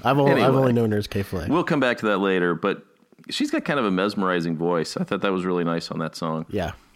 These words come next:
Speaker 2: So those three were probably my favorites. Um, and it was just, just kind of a weird thing, and maybe I made too much out of it. You guys tell me if I'm being a dick or whatever. But
Speaker 1: <laughs>
Speaker 2: so we all know, you know,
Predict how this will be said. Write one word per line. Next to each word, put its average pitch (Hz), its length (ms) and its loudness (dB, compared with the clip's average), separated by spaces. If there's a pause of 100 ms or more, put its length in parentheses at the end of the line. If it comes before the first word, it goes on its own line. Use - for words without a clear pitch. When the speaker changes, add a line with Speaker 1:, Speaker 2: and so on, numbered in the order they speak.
(140)
Speaker 2:
So 92 320 2
those 113 260 0
three 104 140 0
were 95 140 0
probably 90 300 -2
my 78 200 -2
favorites. 85 840 -4 (520)
Um, 80 500 -2 (360)
and 127 100 0
it 98 60 -2
was 185 180 -2
just, 226 240 -10
just - 280 -6
kind 151 120 0
of 127 60 0
a 104 40 0
weird 95 300 0
thing, 87 180 0
and 87 60 0
maybe 101 220 0
I 92 60 0
made 90 200 0
too - 120 -8
much 85 200 -4
out 78 160 -2
of 78 80 -2
it. - 100 -6
You 80 80 -6
guys 82 160 -4
tell 82 160 -6
me 78 120 -4
if 76 120 -8
I'm 80 320 -6
being 80 160 -6
a 76 60 -6
dick 71 240 -6
or 76 60 -4
whatever. 73 320 -4
But 78 280 -6 (360)
Speaker 1:
<laughs> - 340 -8
Speaker 2:
so 127 160 -2
we 120 120 2
all 127 120 0
know, 117 200 2
you 101 120 0
know, 92 240 -2